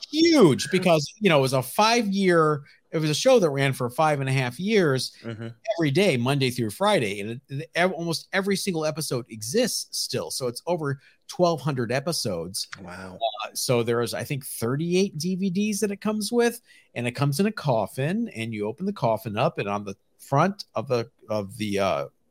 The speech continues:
Speaker 1: co-, open coffin is a signed picture from Jonathan Frid.
Speaker 2: Oh,
Speaker 1: As
Speaker 2: that's awesome.
Speaker 1: So, uh, God, uh, rest in peace, Jonathan Frid, uh, and Barnabas, we love you.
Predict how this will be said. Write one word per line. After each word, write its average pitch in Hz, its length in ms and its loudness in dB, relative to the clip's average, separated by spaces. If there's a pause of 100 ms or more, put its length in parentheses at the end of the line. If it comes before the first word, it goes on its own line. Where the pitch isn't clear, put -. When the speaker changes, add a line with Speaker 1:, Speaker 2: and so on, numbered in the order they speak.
Speaker 1:
co-, 127 320 2
open 139 240 0
coffin 127 400 2
is 123 280 0
a 120 120 0
signed 120 560 -2 (500)
picture 143 460 0 (100)
from 165 180 -2
Jonathan 131 440 -2
Frid. 208 400 0 (400)
Speaker 2:
Oh, - 20 2
Speaker 1:
As 113 140 4
Speaker 2:
that's 127 280 0
awesome. 117 440 -6 (400)
Speaker 1:
So, 110 520 4
uh, 110 260 4
God, 160 640 2
uh, 123 300 4
rest 175 260 2
in 202 80 4
peace, 110 240 0
Jonathan 101 380 -4
Frid, 113 460 -2
uh, 95 260 -4
and 101 160 -4
Barnabas, 101 440 0
we 120 120 -2
love 95 200 -2
you. 82 140 -14